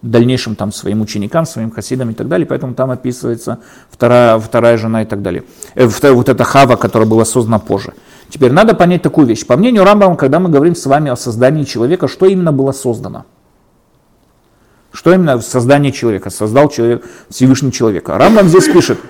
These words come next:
человек определяется своим разумом. Тора не описывает нам создание нашей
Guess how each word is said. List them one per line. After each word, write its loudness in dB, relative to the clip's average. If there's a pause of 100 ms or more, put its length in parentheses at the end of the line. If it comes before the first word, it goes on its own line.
(280)
человек 4
определяется 2
своим -2
разумом. 0 (1120)
Тора 8
не 6
описывает 2
нам 2
создание 0
нашей 0